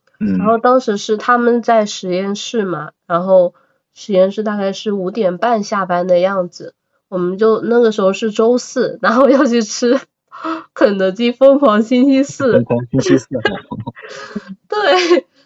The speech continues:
Speaker 2: 然后后来到点了之后，我问他们，我说：“你们人在哪？我们去吧。”然后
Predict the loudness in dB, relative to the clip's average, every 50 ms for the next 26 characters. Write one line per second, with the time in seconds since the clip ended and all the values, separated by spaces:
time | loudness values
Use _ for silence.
0 | _ _ _ _ _ _ _ 0 2 4 6 6 6 6 6 6 4 2 0 -2
1 | _ -10 -12 -12 -12 _ _ _ _ _ _ _ _ _ _ _ _ _ _ _
2 | _ _ _ _ -20 -20 _ -20 -14 _ 2 2 2 4 2 2 4 4 4 4
3 | 4 4 2 2 4 4 4 4 4 4 6 6 6 6 6 4 4 4 2 0
4 | 0 0 2 2 4 4 4 4 4 2 2 0 0 -4 -10 _ _ _ _ _
5 | -4 0 2 4 4 4 4 2 2 2 4 4 4 4 2 2 0 0 0 2
6 | 2 2 4 2 2 0 -2 -4 -2 0 0 0 0 0 -2 -2 -4 -6 -10 -14
7 | _ -2 0 0 2 4 4 4 2